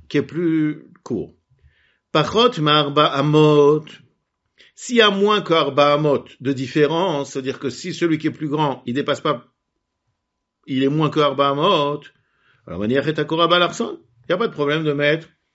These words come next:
la poutre, parce qu'on va mettre une poutre pour arranger, parce que c'est un, c'est un mavoy,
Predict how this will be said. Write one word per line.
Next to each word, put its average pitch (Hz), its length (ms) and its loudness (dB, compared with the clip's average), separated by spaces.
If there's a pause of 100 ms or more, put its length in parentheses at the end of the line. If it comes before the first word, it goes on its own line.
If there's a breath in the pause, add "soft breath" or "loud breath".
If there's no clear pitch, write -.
(460 soft breath)
la 131 120 0
poutre, 170 460 -2
parce - 120 -20
qu'on 117 100 -8
va 123 100 0
mettre 131 200 -4
une 110 120 -10
poutre 156 220 -4
pour 98 140 -10
arranger, 151 200 -2
parce 208 140 -8
que - 80 -20
c'est 90 80 -12
un, 87 220 -10
c'est 95 140 -14
un 92 120 -10
mavoy, 143 400 0